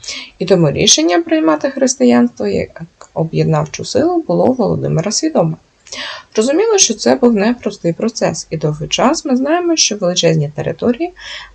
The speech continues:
не були християнізовані. Цікаві факти про хрещення Русі і свят. Християнізація Русі пов'язана з такими цікавими фактами. Володимир Великий не був першим, хто намагався поширити християнство в країні.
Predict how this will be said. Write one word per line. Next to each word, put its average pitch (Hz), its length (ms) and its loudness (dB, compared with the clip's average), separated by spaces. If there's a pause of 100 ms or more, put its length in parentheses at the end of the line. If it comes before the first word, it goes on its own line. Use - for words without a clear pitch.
не 320 200 4
були 185 280 2
християнізовані. 196 960 -2 (520)
Цікаві 165 480 2
факти 185 380 0
про 330 180 0
хрещення 180 520 0
Русі 156 340 -4
і 320 200 -4
свят. - 320 -4 (800)
Християнізація 240 920 4
Русі 226 240 4
пов'язана 247 540 2
з - 60 -8
такими 180 340 -2
цікавими 151 520 0
фактами. - 440 -6 (640)
Володимир 311 420 6
Великий 302 380 4
не 339 120 4
був 233 220 4
першим, 196 420 2
хто 294 160 -4
намагався 208 520 0
поширити 170 500 0
християнство 156 680 -2
в - 80 -18
країні. 185 440 0